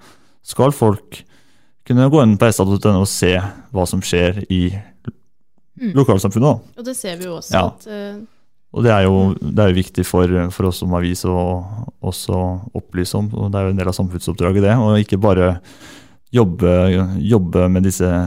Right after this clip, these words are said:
Speaker 1: andre sakene, men også kaste oss på disse hendelsene som skjer da.
Speaker 2: Mm. Man har en sånn god blanding av, eh,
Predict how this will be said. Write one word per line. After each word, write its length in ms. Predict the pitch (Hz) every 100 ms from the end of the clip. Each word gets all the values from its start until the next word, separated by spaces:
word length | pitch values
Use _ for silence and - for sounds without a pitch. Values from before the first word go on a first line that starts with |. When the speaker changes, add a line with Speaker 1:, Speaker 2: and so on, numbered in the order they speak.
| 95
Speaker 1:
andre 320 | - 104 85 87
sakene, 360 | 107 87 -
men 100 | 113
også 480 | 104 - 90 92 110
kaste 300 | - 110 -
oss 100 | 92
på 160 | - 92
disse 200 | 95 90
hendelsene 460 | 104 85 76 - 92
som 100 | 90
skjer 240 | - 110
da. 60 | - _ -
Speaker 2:
Mm. 140 | 220 180 _ _ _ _
Man 120 | 220
har 140 | 233 220
en 100 | 233
sånn 160 | 226 220
god 180 | 202 196
blanding 320 | 208 185 165
av, 240 | 175 175
eh, 240 | 175 175